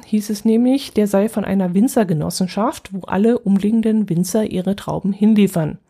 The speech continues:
um diesen Saft eben herstellen zu lassen. Andererseits sagte man mir bei der Weinprobe auch, der Winzer sei ein sehr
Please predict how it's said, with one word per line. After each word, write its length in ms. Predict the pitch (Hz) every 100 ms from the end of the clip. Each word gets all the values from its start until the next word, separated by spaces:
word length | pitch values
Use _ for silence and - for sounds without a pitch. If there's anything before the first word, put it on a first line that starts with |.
| - - -
um 160 | 175
diesen 240 | 180 175 -
Saft 380 | - 165 - -
eben 160 | 175
herstellen 500 | 180 190 196 175 160
zu 180 | - 156
lassen. 340 | 156 - - - _ _ _ _ - - - - _
Andererseits 1120 | - - 247 262 214 196 170 - 175 165 160 -
sagte 360 | 175 190 - 233
man 200 | 233 240
mir 200 | 247 240
bei 140 | 196
der 140 | 180
Weinprobe 540 | 160 180 208 233 226 -
auch, 440 | 226 269 - - - _ _ -
der 140 | 180
Winzer 360 | 185 254 269 233
sei 240 | 196 202
ein 160 | 190 175
sehr 360 | 180 214 254